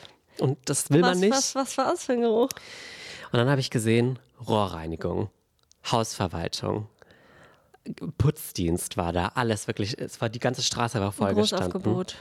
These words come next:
Speaker 1: Hab ich natürlich direkt mit einer Nachbarin einen Schnack angefangen.
Speaker 2: Klar.
Speaker 1: So, "Entschuldigung, ist bei Ihnen auch kein warmes Wasser heute Morgen gekommen?" Es ist bei der Nachbarin im Erdgeschoss die Toilette übergelaufen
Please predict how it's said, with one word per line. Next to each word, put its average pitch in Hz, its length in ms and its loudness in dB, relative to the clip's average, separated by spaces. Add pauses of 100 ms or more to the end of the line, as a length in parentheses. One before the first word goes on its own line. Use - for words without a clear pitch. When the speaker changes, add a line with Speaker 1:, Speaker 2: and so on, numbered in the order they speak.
(560)
Speaker 1:
Hab - 60 -20
ich - 60 -2
natürlich 135 300 4
direkt - 440 0
mit 120 220 4
einer 113 120 2
Nachbarin 117 340 2
einen 107 80 4
Schnack - 320 0
angefangen. 107 540 2 (420)
Speaker 2:
Klar. 170 260 -6
Speaker 1:
So, - 120 -18 (140)
"Entschuldigung, 151 380 0
ist - 140 -6
bei 135 100 0
Ihnen 131 160 2
auch 185 220 0
kein 98 320 0 (280)
warmes 90 400 -2
Wasser 92 300 -4
heute 92 240 -4
Morgen 90 200 0
gekommen?" 92 400 -4 (840)
Es - 180 -2
ist - 240 -2
bei 117 100 4
der 104 100 4
Nachbarin 107 600 2
im 104 120 0
Erdgeschoss - 640 -2
die - 100 -2
Toilette 110 640 2
übergelaufen 95 960 0